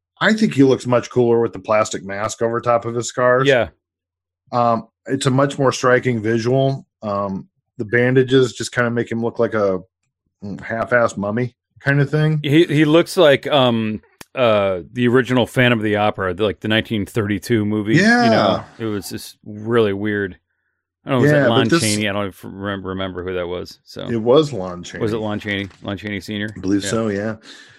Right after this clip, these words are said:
Speaker 1: Uh, it's, those movies are always Lon Chaney or Bela Lugosi, one of the
Speaker 2: Oh,
Speaker 1: two.
Speaker 2: yeah,
Speaker 1: I'm pretty
Speaker 2: for
Speaker 1: sure that
Speaker 2: sure.
Speaker 1: was Lon
Speaker 2: Oh, yeah.
Speaker 1: Chaney.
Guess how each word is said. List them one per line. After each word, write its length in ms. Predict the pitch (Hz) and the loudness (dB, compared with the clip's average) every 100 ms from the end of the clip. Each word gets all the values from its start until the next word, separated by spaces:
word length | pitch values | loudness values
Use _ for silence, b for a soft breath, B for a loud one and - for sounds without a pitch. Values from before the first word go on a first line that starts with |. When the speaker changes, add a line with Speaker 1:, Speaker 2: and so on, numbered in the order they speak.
| B B | B B
Speaker 1:
Uh, 300 | 117 110 104 | 0 2 0
it's, 280 | 110 107 - - - | -4 -8 -12 -14 -2
those 280 | 120 123 113 | 2 2 4
movies 260 | 117 110 | 4 4
are 80 | 107 | 6
always 300 | 110 113 98 | 4 4 2
Lon 280 | 107 113 113 | 0 0 -2
Chaney 360 | 117 110 110 | -4 -4 -4
or 80 | 104 | -4
Bela 280 | 95 104 101 98 | -4 -6 -4 -4
Lugosi, 380 | 90 92 92 90 | -4 -4 -4 -6
one 160 | 87 95 | -6 -4
of 60 | |
the 60 | 135 | 2
Speaker 2:
Oh, 200 | 143 160 | 4 6
Speaker 1:
two. 80 | 143 | 4
Speaker 2:
yeah, 120 | 110 | 0
Speaker 1:
I'm 40 | 95 | -2
pretty 160 | 92 | -6
Speaker 2:
for 40 | - | -4
Speaker 1:
sure 100 | 95 | -4
that 60 | |
Speaker 2:
sure. 100 | 95 | -2
Speaker 1:
was 100 | 90 90 | -4 -6
Lon 220 | 95 98 | -6 -6
Speaker 2:
Oh, 20 | |
yeah. 80 | 110 | -4
Speaker 1:
Chaney. 260 | 101 95 | -4 -6